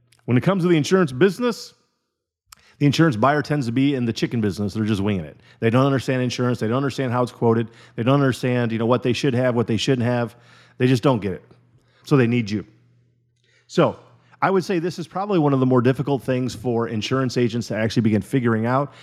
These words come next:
and to understand when it comes to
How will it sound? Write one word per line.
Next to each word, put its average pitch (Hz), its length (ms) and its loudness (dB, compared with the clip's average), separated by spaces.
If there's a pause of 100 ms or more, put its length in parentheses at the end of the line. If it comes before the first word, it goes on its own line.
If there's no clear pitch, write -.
(160)
and 117 120 -4
to 123 80 -4
understand 120 640 0
when 113 120 -2
it 110 100 -8
comes 175 460 -2
to 123 560 2